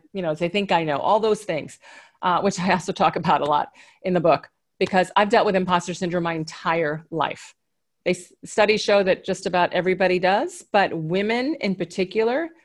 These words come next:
definitely experience it a lot more than men, and women of color, according to studies, actually experience it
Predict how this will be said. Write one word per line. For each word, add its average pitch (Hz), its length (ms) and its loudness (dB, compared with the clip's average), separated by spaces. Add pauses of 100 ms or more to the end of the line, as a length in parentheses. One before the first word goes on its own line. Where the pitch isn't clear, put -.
(180)
definitely 196 380 0
experience 190 480 -2
it 180 80 -4
a 175 40 -2
lot 175 220 0
more 180 140 0
than 170 180 -2
men, 202 360 -4 (220)
and 185 220 -2
women 226 260 0
of 190 160 -2
color, 196 460 0
according 190 380 -2
to 190 60 -6
studies, 214 580 -2 (220)
actually 196 340 0
experience 190 540 -6
it - 140 -6